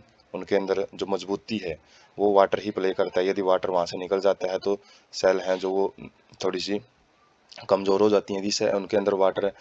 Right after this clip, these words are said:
अच्छा ढंग से उसके अंदर present है, तो वो tragedy रहती हैं, वो कठोर रहती हैं। और इसके साथ में कुछ enzymes हैं, उनकी भी activation करता है, उनको ये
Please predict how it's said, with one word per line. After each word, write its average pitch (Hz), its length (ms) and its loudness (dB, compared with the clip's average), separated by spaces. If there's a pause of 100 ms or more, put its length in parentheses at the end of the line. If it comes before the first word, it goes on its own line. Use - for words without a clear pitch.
(340)
अच्छा 98 220 0
ढंग 104 180 2
से 95 120 -2
उसके 95 200 -4
अंदर 95 180 -2
present 92 420 -4
है, 85 80 -4
तो 104 120 -2
वो 101 60 2
tragedy 90 380 -6
रहती 87 300 -4
हैं, 92 100 -4
वो 101 120 0
कठोर 90 320 -4
रहती 85 280 -6
हैं। 87 180 -14 (460)
और 92 60 -6
इसके 101 200 -2
साथ 95 280 0
में 98 120 -4
कुछ 98 220 -4
enzymes 92 480 -2
हैं, 90 80 -2
उनकी 90 360 -8
भी 98 140 -6
activation 92 540 -6
करता 87 320 -4
है, 90 80 -2
उनको 95 320 -4
ये 95 180 -4